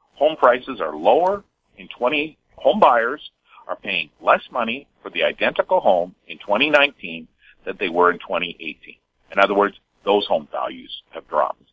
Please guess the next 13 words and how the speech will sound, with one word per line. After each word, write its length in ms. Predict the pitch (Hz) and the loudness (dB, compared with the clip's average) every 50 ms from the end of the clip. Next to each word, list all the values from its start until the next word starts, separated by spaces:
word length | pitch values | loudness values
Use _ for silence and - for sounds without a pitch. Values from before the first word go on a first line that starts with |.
| _ _ _ 60 - _ _ _ _ _ _ _ _ | _ _ _ -20 -20 _ _ _ _ _ _ _ _
What 160 | - 104 - | -6 -4 -2
you 80 | - 107 | 0 4
don't 220 | 101 143 196 240 | 4 4 4 4
hear 160 | 226 190 143 110 | 2 0 0 2
in 80 | 101 | 2
Alberta, 340 | 90 82 - 95 98 98 87 | 0 0 0 0 0 0 -2
Ontario, 640 | 78 - - - 135 180 226 170 - - - - - _ _ _ _ _ _ _ _ _ _ | -4 -6 -6 -4 -2 0 0 -2 -4 -6 -10 -14 -16 _ _ _ _ _ _ _ _ _ _
are 100 | - 87 | -10 -2
governments 540 | - - 92 90 101 92 80 80 85 80 _ _ _ _ _ _ _ _ _ _ _ _ _ _ _ | 2 2 2 2 2 -2 -4 -6 -8 -8 _ _ _ _ _ _ _ _ _ _ _ _ _ _ _
lauding 540 | 85 85 85 95 117 175 214 - - - - _ _ _ _ _ _ _ _ _ _ _ _ _ _ _ | -4 0 2 4 4 4 2 0 -4 -8 -12 _ _ _ _ _ _ _ _ _ _ _ _ _ _ _
house 240 | - 101 92 87 - - | -8 -8 -8 -8 -8 -10
price 200 | - 80 78 78 - - | -8 -8 -8 -8 -10 -18
declines. 400 | _ _ - - 95 78 - - | _ _ -8 -6 -6 -6 -6 -10